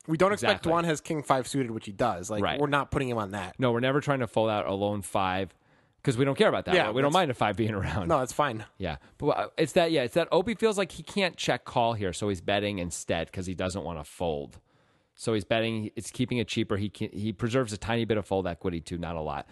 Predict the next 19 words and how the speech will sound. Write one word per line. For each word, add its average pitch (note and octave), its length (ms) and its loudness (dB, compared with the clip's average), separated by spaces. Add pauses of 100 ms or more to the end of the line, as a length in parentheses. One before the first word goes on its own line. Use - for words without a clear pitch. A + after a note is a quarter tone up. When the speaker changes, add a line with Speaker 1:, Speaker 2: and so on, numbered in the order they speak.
(140)
Speaker 2:
but G#2 80 -6
a F#2+ 60 -6
tiny F#2+ 320 -4
bit. D#2 300 -6 (400)
And, F2+ 460 -6
uh, F#2 320 -2
like, C3 220 -2 (120)
if D3 120 -2
Dwan C#3+ 240 2
has B2+ 160 -2
ace A2+ 240 -2
five, G#2+ 440 0
he's - 160 -14
gonna F2+ 160 -4
fold, E2 360 -6 (200)
right? F#2 280 -4 (520)
If - 60 -20
Dwan G#2+ 260 0
has, F#2+ 760 -2